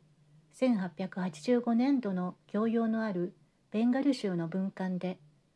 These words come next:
自分では心身ともに健全だと思っている。その私が、しかも婚約者の傍らで、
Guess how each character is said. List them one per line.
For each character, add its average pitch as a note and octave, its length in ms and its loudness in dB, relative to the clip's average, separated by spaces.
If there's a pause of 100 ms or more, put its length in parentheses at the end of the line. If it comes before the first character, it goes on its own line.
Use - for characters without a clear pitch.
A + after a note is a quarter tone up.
(380)
自 G3 140 -2
分 A#3+ 160 4
で C#4 120 6
は F#3+ 160 0
心 C4 340 0
身 E3+ 180 -2
と F#3 120 -4
も F#3 120 -2
に F#3 120 -4
健 G#3+ 220 -2
全 A#3+ 200 2
だ C4+ 140 -2
と G3 120 0
思 E3 200 0
っ G#3 40 -6
て - 220 -12
い D#3 120 -6
る。 E3+ 180 -6 (1200)
そ F#3 160 -2
の G#3 100 2
私 A3 340 -2
が、 G#3 200 -2 (420)
し - 120 -18
か B3+ 120 2
も G#3 120 2
婚 A#3+ 220 2
約 D4 200 2
者 G3+ 120 -2
の F3 160 0
傍 F#3+ 320 -2
ら F#3+ 120 -2
で、 F#3+ 220 -4